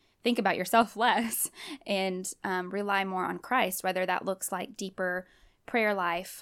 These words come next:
or, um, more time in the Word or talking to someone about it. I, I don't know exactly what it looks like 'cause each situation is so different. And I think we can kinda talk about the practicalities of it. Um,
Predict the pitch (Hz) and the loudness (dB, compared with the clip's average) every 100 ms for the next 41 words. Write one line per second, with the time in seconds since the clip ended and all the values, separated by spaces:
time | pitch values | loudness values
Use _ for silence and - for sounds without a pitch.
0 | - 185 175 175 170 - 180 175 185 196 | -6 -4 -4 -4 -6 -6 -6 -6 -8 -10
1 | - 190 190 185 202 190 185 185 180 214 | -8 -4 -4 -4 -6 -6 -6 -8 -4 0
2 | 214 190 180 - 185 180 - 214 208 208 | 2 0 -2 -4 -4 -4 -4 -4 -2 -6
3 | 202 202 185 180 185 175 180 170 - _ | -4 -6 -4 -4 -2 -4 -4 -6 -10 _
4 | - _ _ - - - 220 - 202 208 | -20 _ _ -6 -4 0 -2 -2 0 2
5 | 208 190 185 185 208 226 185 180 185 - | 2 -2 0 2 2 2 -4 -2 -4 -2
6 | 190 - 190 - 190 - _ 214 202 - | -6 -4 -8 -6 -8 -10 _ -6 -4 -6
7 | - - - - - 190 190 190 - - | -8 -10 -10 -8 -6 -4 -4 -4 -6 -6
8 | 180 - 180 165 185 - 147 - 196 190 | -6 -6 -8 -6 -8 -6 -8 -6 -4 -2
9 | 214 196 - _ _ - 220 220 208 196 | -4 -6 -12 _ _ -6 -4 -2 -4 -4
10 | 180 - 175 - 170 - 170 - - - | -6 -6 -6 -4 -4 -4 -8 -12 -12 -10
11 | - 170 170 180 156 165 - _ _ _ | -6 -6 -6 -8 -8 -10 -12 _ _ _
12 | _ _ _ 185 170 - - | _ _ _ -4 -2 -4 -8